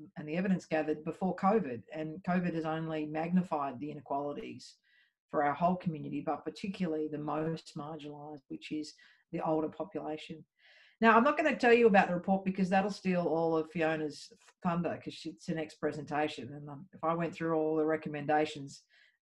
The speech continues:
um, you'd hear it twice. But I have to agree with Jo, it's a very sombre read. And it, but what it does do is it gives us the evidence base behind what we've known for a long time.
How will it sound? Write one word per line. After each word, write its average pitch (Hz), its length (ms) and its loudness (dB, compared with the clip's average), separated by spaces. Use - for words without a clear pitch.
um, 139 260 -6
you'd 160 180 -4
hear 165 200 0
it 143 120 -6
twice. 156 520 0
But 160 220 0
I 180 60 4
have 262 180 8
to 277 60 2
agree 214 220 6
with 175 180 4
Jo, 180 320 8
it's 151 140 2
a 165 80 0
very 180 580 2
sombre 175 420 0
read. 143 520 0
And 170 140 0
it, 170 220 -6
but 180 180 0
what 220 180 6
it 156 120 -6
does 196 320 6
do 147 300 0
is 151 140 -4
it 165 80 -12
gives 208 220 -2
us 208 120 0
the 165 220 -4
evidence 170 480 0
base 165 380 2
behind 190 380 4
what 220 120 4
we've 247 140 8
known 214 400 6
for 190 120 -2
a 175 60 2
long 156 200 2
time. 151 500 2